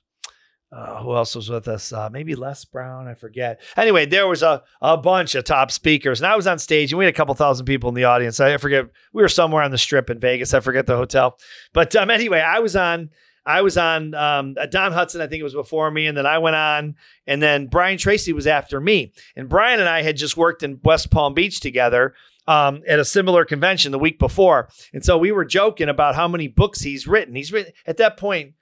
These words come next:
I don't know how many he's written now. I think he'd written fifty-five books. And I said, "Brian, nobody writes fifty-five books. You're, you're, you're not human. You're a, you're, you're an android. You're a machine. You're not even,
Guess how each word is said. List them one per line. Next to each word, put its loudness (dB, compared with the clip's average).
I -10
don't -6
know -6
how -4
many -2
he's -2
written 0
now. 2
I 0
think -6
he'd -8
written -2
fifty-five -2
books. 0
And -10
I -6
said, -2
"Brian, -4
nobody 0
writes 0
fifty-five -2
books. -2
You're, 0
you're, -2
you're -4
not 0
human. -4
You're 2
a, -4
you're, -2
you're -6
an -2
android. 0
You're 0
a -2
machine. -4
You're -6
not 0
even, -8